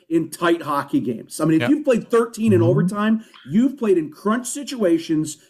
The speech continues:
Speaker 1: you've played when the chips are down, and
Speaker 2: Yeah.
Speaker 1: you know what to do when those things happen.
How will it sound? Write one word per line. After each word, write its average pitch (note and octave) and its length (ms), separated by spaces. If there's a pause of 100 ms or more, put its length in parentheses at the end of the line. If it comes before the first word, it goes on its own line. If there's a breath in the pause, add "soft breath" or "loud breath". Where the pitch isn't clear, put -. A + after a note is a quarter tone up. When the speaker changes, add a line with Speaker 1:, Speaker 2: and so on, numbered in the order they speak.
Speaker 1:
you've G3+ 280
played G#3 240
when F3 100
the C3+ 80
chips - 380
are D4 60
down, C#3+ 520 (260 soft breath)
and C#3+ 160
Speaker 2:
Yeah. C3 60
Speaker 1:
you F3+ 160
know F#3 120
what F#3 240
to D#3 80
do E3+ 220
when D3+ 180
those D3+ 220
things C3+ 260
happen. C#3 400